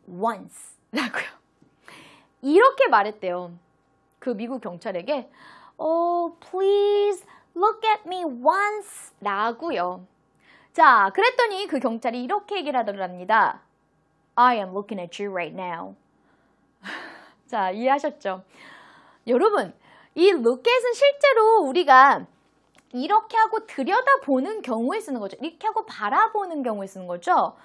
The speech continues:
"저를 한 번만 봐주세요." 이건 정말 우리말을, 이 우리말 표현, 요거, 요거 단어 하나,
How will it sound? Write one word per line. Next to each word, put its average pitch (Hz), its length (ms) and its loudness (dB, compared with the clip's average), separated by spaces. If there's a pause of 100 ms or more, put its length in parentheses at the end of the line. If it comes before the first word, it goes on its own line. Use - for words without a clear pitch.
(380)
"저를 330 300 6
한 440 80 6
번만 539 540 6
봐주세요." 254 560 2
이건 311 220 -4
정말 220 220 -4
우리말을, 277 720 -2 (460)
이 403 380 6
우리말 403 760 0
표현, 480 580 0
요거, 226 260 -2
요거 247 260 -2
단어 214 680 0 (300)
하나, 302 680 4